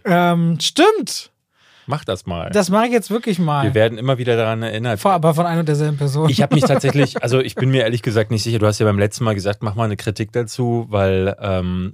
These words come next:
Speaker 2: dann kann man, ne, die wird Klicks hageln, beziehungsweise, äh
Speaker 1: Na, ich glaub, jetzt interessiert sie das langsam nicht mehr. Bei der ersten hatte ich richtig viele Klicks, dann wurde es weniger und weniger.
Speaker 2: Ich bin auch, also ich hab,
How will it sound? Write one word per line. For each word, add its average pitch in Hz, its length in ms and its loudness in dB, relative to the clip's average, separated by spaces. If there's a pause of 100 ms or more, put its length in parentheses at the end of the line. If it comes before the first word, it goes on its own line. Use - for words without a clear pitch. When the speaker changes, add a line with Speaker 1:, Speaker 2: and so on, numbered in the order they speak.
Speaker 2:
dann 95 400 -6
kann 98 160 -4
man, 95 340 -4
ne, 101 160 -6
die 92 300 -8
wird 95 580 -10
Klicks - 340 -6
hageln, 101 600 -2
beziehungsweise, 95 920 -6
äh - 100 -4
Speaker 1:
Na, 190 60 4
ich 180 80 2
glaub, 208 140 2
jetzt 214 140 -2
interessiert 175 320 -4
sie 185 80 -2
das 151 100 -2
langsam 143 300 -4
nicht 135 120 -4
mehr. 151 100 -2
Bei 147 100 0
der 165 100 -2
ersten 175 300 0
hatte 175 100 2
ich 156 140 -6
richtig 180 260 -4
viele 185 160 -2
Klicks, 170 300 -6
dann 156 160 -4
wurde 147 100 -2
es 135 140 -2
weniger 151 280 -2
und 143 120 -2
weniger. 160 400 0
Speaker 2:
Ich - 160 -12
bin 107 260 -2
auch, 92 240 -12
also 98 220 -6
ich 92 100 -8
hab, 107 140 -4